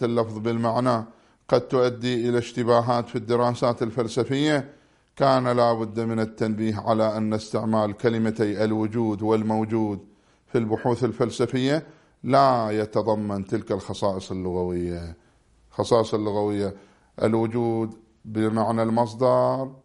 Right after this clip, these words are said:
تكون بمعنى الحدث، والوجود بمعنى اسم المصدر تكون بمعنى نتيجة الحدث،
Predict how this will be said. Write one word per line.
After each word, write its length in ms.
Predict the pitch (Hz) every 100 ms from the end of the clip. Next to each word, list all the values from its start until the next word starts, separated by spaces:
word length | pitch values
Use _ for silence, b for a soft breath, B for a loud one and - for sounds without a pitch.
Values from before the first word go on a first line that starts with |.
| _
تكون 380 | 104 - 120 110
بمعنى 400 | 107 117 123 123
الحدث، 440 | - 95 82 78 - _ _ b b b b -
والوجود 840 | 107 107 107 104 113 110 107 101
بمعنى 380 | 110 110 107 110
اسم 220 | 110 113
المصدر 640 | 110 113 113 113 135 139
تكون 460 | 131 117 - 131 127
بمعنى 400 | 117 117 120 131
نتيجة 520 | 104 95 101 87 -
الحدث، 320 | 87 - 92